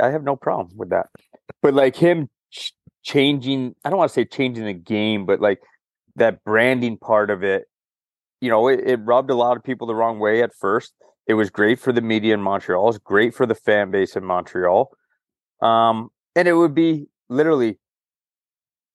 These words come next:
Craig Rivet does a spin out of it, three sixty, pass it to his D partner. No one thinks anything of it.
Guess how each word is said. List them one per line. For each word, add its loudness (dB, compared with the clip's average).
Craig -2
Rivet 0
does 0
a -4
spin -4
out 2
of 2
it, 2
three 0
sixty, -2
pass 0
it -4
to -6
his -4
D -2
partner. -2
No 2
one 0
thinks -4
anything -2
of 4
it. 2